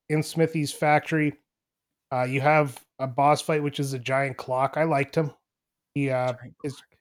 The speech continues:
Speaker 1: face would change to a different time, and it would be a different, uh, effect or attack or something along those lines.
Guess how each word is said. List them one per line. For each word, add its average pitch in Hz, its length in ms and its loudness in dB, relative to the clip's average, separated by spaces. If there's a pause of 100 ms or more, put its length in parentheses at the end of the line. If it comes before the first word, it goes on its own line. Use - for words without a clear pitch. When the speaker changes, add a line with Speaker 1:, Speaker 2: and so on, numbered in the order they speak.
(140)
Speaker 1:
face 156 260 4
would 151 120 -2
change 151 320 -2
to 151 80 0
a 139 40 -2
different 143 360 -2
time, 139 320 0
and 143 80 -2
it 139 40 0
would 135 60 -4
be 135 140 -4
a 135 40 -4
different, 139 460 -4
uh, 127 240 -2 (200)
effect - 420 -2
or 135 220 -4
attack 139 480 -6
or 143 80 -4
something 151 280 -10
along 127 300 -2
those 123 220 -6
lines. 123 380 -6